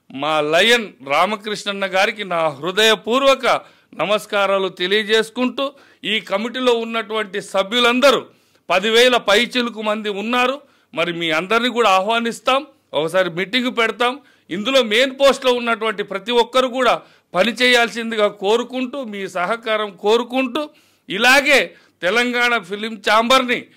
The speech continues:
ఇంకా పది లక్షల స్థాయికి మెంబర్స్ని పెంచే విధంగా మీరందరూ బ్లెస్ చేస్తారని మనస్ఫూర్తిగా కోరుకుంటూ, ఇండియా లెవెల్లో అతి తొందరలో ఇలాంటి అవార్డ్స్ పెట్టాలని, ఈ యొక్క అవార్డు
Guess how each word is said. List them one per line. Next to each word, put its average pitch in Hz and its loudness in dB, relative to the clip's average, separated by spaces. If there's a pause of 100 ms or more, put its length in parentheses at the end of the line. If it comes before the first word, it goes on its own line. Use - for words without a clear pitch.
(280)
ఇంకా 233 -2
పది 202 0
లక్షల 247 2
స్థాయికి 240 0
మెంబర్స్ని 220 -4
పెంచే 214 0
విధంగా 240 0
మీరందరూ 190 -4
బ్లెస్ 202 -4
చేస్తారని 214 -2
మనస్ఫూర్తిగా 190 -8
కోరుకుంటూ, 220 -4 (380)
ఇండియా 214 2
లెవెల్లో 262 4
అతి 165 -2
తొందరలో 240 2 (320)
ఇలాంటి 233 2
అవార్డ్స్ 226 0
పెట్టాలని, 233 0 (400)
ఈ 202 -2
యొక్క 196 -4
అవార్డు 208 4